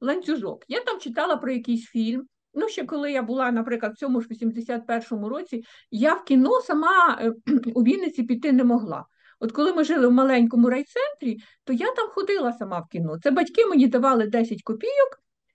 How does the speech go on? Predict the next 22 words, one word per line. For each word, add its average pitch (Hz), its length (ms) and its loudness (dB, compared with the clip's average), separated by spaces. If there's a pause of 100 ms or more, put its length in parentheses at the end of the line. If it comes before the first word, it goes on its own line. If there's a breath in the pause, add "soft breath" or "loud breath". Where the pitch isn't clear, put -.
(120)
і, 269 200 6
е, 240 220 0
казали: 247 440 2 (180)
«І-, 262 100 -12
іди, 285 360 0
дитино, 294 460 0
з - 40 -20
подружкою» 240 720 -2
чи 226 140 -8
ще 220 240 -6
щось 185 240 -16
таке. - 280 -16 (480 loud breath)
Е, 202 420 0
і 277 300 6
навіть 415 380 6
були 381 280 6
такі 339 540 2
спеціальні 349 540 0
абонементи 285 840 4
на 233 140 0
канікули 262 680 2 (380 loud breath)
дітям 277 560 -2